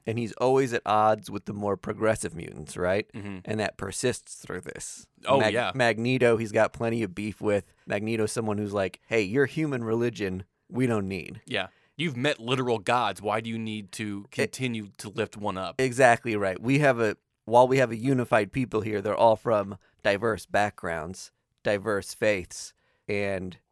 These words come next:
Speaker 1: you're telling them that you're gonna come at them with, like, a new thing that's right.
Speaker 2: Mm-hmm.
Speaker 1: If you're making up a religion, what,
Speaker 2: Right.
Speaker 1: what makes you better than L. Ron Hubbard?
Speaker 2: Yeah,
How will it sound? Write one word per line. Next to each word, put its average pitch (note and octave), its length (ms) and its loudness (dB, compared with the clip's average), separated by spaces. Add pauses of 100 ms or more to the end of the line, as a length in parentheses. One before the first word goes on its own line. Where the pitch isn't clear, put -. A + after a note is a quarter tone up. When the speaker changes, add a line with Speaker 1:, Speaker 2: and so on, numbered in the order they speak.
(180)
Speaker 1:
you're A2 200 0
telling A2 380 0
them G2+ 280 -2
that G2+ 140 -6
you're G2+ 100 -2
gonna G2 220 -6
come G2 200 -4
at F2+ 220 -2
them G#2 220 -2
with, F#2+ 280 -4
like, F2+ 300 -4 (300)
a A2+ 80 0
new F2+ 240 -6
thing A#2+ 240 -6
that's A#2+ 180 -8
right. C3 340 2 (200)
Speaker 2:
Mm-hmm. F#2+ 300 -12
Speaker 1:
If - 140 -6
you're D3+ 160 2
making B2 440 0
up A2+ 260 2 (260)
a C#3 80 6
religion, G#2+ 760 -2 (260)
what, A2 260 2
Speaker 2:
Right. F2+ 220 -2
Speaker 1:
what C3 260 4
makes - 320 -2
you A2+ 580 -2
better A2 560 4
than G2 460 -2 (160)
L. A#2 180 6
Ron G#2+ 220 4
Hubbard? G#2 420 -2
Speaker 2:
Yeah, G#2 260 -2